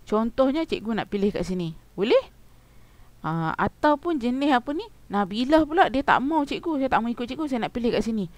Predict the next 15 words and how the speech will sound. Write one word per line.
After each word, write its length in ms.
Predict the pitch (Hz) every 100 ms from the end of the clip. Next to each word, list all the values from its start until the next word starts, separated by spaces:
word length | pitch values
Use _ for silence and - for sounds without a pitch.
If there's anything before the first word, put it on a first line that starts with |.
| -
Boleh? 300 | 220 294 587 - - -
Tak 160 | - 196
ada 60 | 208
masalah. 440 | 208 - 202 190 - - -
Bergantung 420 | 220 277 302 370
pada 160 | 359 381
kita 280 | 440 -
lah. 180 | 415 480 - - - - - - - - - - -
Ah, 140 | 196
janji 380 | 202 226 269 453
kita 260 | 302 285 302
mesti 320 | 262 - 277
pilih 320 | - 285 285
dua 320 | 208 233 269
sudut. 380 | 262 247 220 -